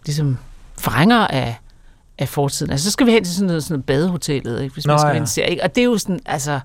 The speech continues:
Speaker 1: en anden, øh, klasse, ikke?
Speaker 2: Mm.
Speaker 1: Altså, nu, nu vil jeg så sige, nu så jeg så lige filmen, øh, om Kaufmann i, øh, U S A under, øh, anden verdenskrig.
Speaker 2: Den danske
Speaker 1: Sådan,
Speaker 2: ambassadør
Speaker 1: ja.
Speaker 2: i Washington under anden verdenskrig.
Speaker 1: Det er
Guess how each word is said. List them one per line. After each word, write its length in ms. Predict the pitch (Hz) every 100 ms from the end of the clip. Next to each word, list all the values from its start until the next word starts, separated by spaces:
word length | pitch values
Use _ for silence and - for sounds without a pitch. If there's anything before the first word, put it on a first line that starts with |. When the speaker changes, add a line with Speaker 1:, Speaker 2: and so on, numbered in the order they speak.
| - - - - -
Speaker 1:
en 120 | 170 -
anden, 440 | 123 160 190 196
øh, 320 | 160 123 87 - -
klasse, 520 | - 135 127 - 185 - - - -
ikke? 160 | 151 131 107
Speaker 2:
Mm. 60 | 104
Speaker 1:
Altså, 220 | 139 160
nu, 120 | -
nu 100 | 175
vil 60 | 185
jeg 80 | 190
så 120 | 226
sige, 260 | - 262 269
nu 80 |
så 180 | 220 233
jeg 100 | 190
så 100 | 202
lige 140 | 202 214
filmen, 480 | - 214 185 170 160
øh, 300 | 151 139 139 131 - - _ _ - - - - - -
om 160 | 151
Kaufmann 560 | - 156 175 165 135 -
i, 260 | 160 139 135
øh, 320 | 139 143 135 - - - - -
U 120 | - 156
S 120 | -
A 100 | 151
under, 580 | 147 143 - 127 117 - - -
øh, 60 | -
anden 220 | 143 147
verdenskrig. 400 | 135 160 - 156
Speaker 2:
Den 100 | 131
danske 240 | 127 123
Speaker 1:
Sådan, 80 | -
Speaker 2:
ambassadør 420 | 120 117 117 143 131
Speaker 1:
ja. 80 | 117
Speaker 2:
i 120 | 113 113
Washington 500 | 107 110 127 - 113
under 160 | 107
anden 120 | 104 110
verdenskrig. 400 | 113 131 -
Speaker 1:
Det 60 |
er 20 | 131